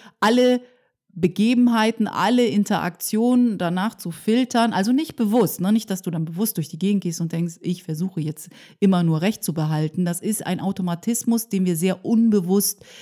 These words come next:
abspulen. Und wir suchen dann unsere Umwelt danach ab, ganz unbewusst, dass sie unsere Überzeugung spiegelt und uns wieder bestätigt. Von daher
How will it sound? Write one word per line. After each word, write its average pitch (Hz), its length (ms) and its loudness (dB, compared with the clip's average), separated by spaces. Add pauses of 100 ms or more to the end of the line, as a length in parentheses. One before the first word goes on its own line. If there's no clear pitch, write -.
(420)
abspulen. 156 720 -2
Und 185 400 -2 (580)
wir 170 160 0
suchen 233 280 0
dann 196 160 0
unsere 175 180 -4
Umwelt 233 520 0 (200)
danach 156 520 -4
ab, - 420 -4 (120)
ganz 170 220 -6
unbewusst, 254 720 0 (360)
dass 196 280 -2
sie 214 100 -2
unsere 202 260 -2
Überzeugung 190 800 0
spiegelt - 640 -6 (280)
und 170 240 -2
uns 156 420 -6 (100)
wieder 160 380 0
bestätigt. 156 800 -6 (260)
Von 185 220 0
daher 240 400 2